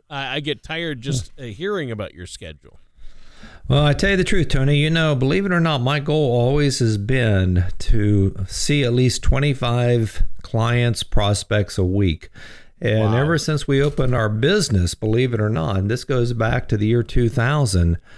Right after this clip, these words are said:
Speaker 2: we've been very blessed to accomplish that goal.
Speaker 1: That's amazing. Uh, wow. Yeah. I just, uh, I'm glad I'm just, uh, co-hosting the show with you. <laughs> So, uh, that's great. I think that's great. I know you've helped so many people in the community, and you meet with all those people each week.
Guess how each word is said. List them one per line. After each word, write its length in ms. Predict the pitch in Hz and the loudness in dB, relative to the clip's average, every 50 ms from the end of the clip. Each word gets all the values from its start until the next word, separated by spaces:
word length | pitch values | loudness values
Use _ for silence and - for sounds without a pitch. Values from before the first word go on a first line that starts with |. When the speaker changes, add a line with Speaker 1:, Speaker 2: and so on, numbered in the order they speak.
| - - - _ _ _ _ | -20 -20 -20 _ _ _ _
Speaker 2:
we've 200 | - 104 107 110 | -2 0 2 2
been 200 | 120 117 107 104 | 2 2 2 4
very 320 | 104 113 117 120 120 113 104 | 4 4 4 4 4 4 2
blessed 760 | 92 92 98 104 120 131 110 92 85 - - - - - - - - - - - | 2 2 2 2 2 2 2 0 0 0 -2 -2 2 4 4 4 4 2 0 -2
to 180 | - 117 107 95 | 0 2 2 2
accomplish 580 | 92 - - 117 117 110 - 110 101 92 - | 2 0 0 -2 0 0 2 0 0 0 0
that 240 | - 107 95 95 90 | 0 0 0 0 0
goal. 160 | 95 98 92 | 2 2 2
Speaker 1:
That's 220 | - 151 143 - - | 2 2 0 -2 -4
amazing. 680 | 113 101 101 110 110 113 117 117 101 92 95 85 80 _ _ _ _ _ _ - | -6 -6 -6 -8 -8 -8 -8 -8 -10 -10 -14 -16 -18 _ _ _ _ _ _ -8
Uh, 540 | - 131 135 127 120 117 117 110 104 104 92 - | -4 -2 -2 -2 -2 -2 -2 -4 -4 -6 -8 -8
wow. 420 | 104 131 151 160 139 101 87 85 _ _ _ | -4 -2 -2 -2 -2 -4 -6 -10 _ _ _
Yeah. 360 | - 123 131 143 139 113 95 - - - - | -6 -4 -2 -2 -2 -4 -6 -10 -14 -10 -6
I 140 | 123 135 | -6 -4
just, 340 | 139 135 135 - - - - | -4 -4 -4 -6 -6 -6 -4
uh, 240 | 135 120 117 104 101 - - - - - _ - - | -4 -2 -2 -4 -4 -6 -10 -16 -20 -20 _ -8 -4
I'm 160 | 143 160 180 | -4 -4 -2
glad 260 | 170 175 170 170 160 | 0 0 0 0 0
I'm 160 | 156 143 139 | 0 -2 -2
just, 320 | 135 147 131 - - - 156 | -4 -4 -4 -4 -6 -4 -4
uh, 200 | 139 123 113 110 | -4 -2 -4 -4
co-hosting 680 | - 151 147 143 139 143 151 - - - 151 127 117 | -4 -2 0 0 2 0 0 -2 -4 -6 -8 -6 -6
the 80 | 110 | -8
show 280 | 101 - - 135 143 202 | -8 -6 -4 -4 -2 -2
with 180 | 220 151 101 87 | -2 -4 -6 -8
you. 100 | 78 - - | -12 -18 -20
<laughs> 1600 | _ _ _ - - - - - 226 - - - 226 - 202 208 - - - - 120 98 - - - 123 107 110 - - 147 127 - | _ _ _ -20 -20 -16 -12 -10 -10 -10 -10 -10 -10 -10 -6 -4 -4 -4 -4 -4 -6 -8 -6 -6 -6 -6 -6 -6 -6 -6 -6 -4 -2
So, 340 | - 185 170 165 151 147 | 0 0 0 2 2 0
uh, 140 | 147 143 139 | 0 0 0
that's 300 | 135 147 160 190 139 143 | -2 0 0 0 0 0
great. 480 | 143 - 120 127 135 139 135 120 107 98 | 0 -2 -2 -4 -2 -2 0 -2 -2 -2
I 100 | 113 131 | -2 -2
think 240 | - - 156 - 117 | -2 -2 -2 -4 -4
that's 220 | 143 127 123 - | -6 -6 -6 -8
great. 360 | - - 135 135 135 131 139 117 | -8 -6 -6 -6 -6 -6 -6 -6
I 120 | 117 123 | -6 -4
know 200 | 123 135 147 147 | -4 -4 -4 -4
you've 220 | 135 127 123 104 | -4 -4 -6 -6
helped 220 | 92 131 113 - - | -6 -6 -6 -6 -6
so 260 | - - 170 165 165 | -6 -4 -4 -4 -4
many 180 | 160 151 139 120 | -4 -4 -6 -4
people 380 | 110 123 139 131 135 131 131 | -4 -4 -6 -6 -8 -8 -10
in 60 | 123 | -8
the 100 | 117 110 | -10 -10
community, 600 | - - 120 113 120 127 123 123 113 120 123 120 | -12 -12 -10 -10 -8 -8 -8 -8 -8 -8 -8 -8
and 120 | 110 104 104 | -8 -8 -8
you 100 | 107 110 | -8 -8
meet 220 | 117 127 131 - | -8 -8 -8 -8
with 160 | 110 107 101 | -10 -10 -8
all 160 | 110 110 117 117 | -8 -6 -6 -4
those 180 | 120 110 107 - | -4 -4 -4 -6
people 360 | - 135 120 - - 120 113 | -6 -8 -10 -10 -10 -10 -10
each 180 | 107 95 - | -10 -10 -10
week. 220 | - 131 131 113 | -10 -10 -10 -10